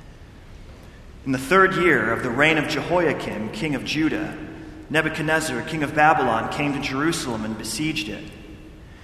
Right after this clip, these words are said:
And the Lord gave Jehoiakim, king of Judah, into his hand, with some of the vessels of the house of God. And he brought them to the land of Shinar, to the house of his God, and placed the vessels in the treasury of his God.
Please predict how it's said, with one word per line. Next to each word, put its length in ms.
And 140
the 40
Lord 340
gave 280
Jehoiakim, 800
king 240
of 140
Judah, 440
into 300
his 140
hand, 460
with 100
some 160
of 60
the 60
vessels 580
of 80
the 80
house 340
of 140
God. 480
And 100
he 60
brought 360
them 220
to 80
the 80
land 420
of 80
Shinar, 840
to 60
the 80
house 320
of 80
his 200
God, 340
and 240
placed 320
the 80
vessels 500
in 100
the 60
treasury 540
of 80
his 160
God. 400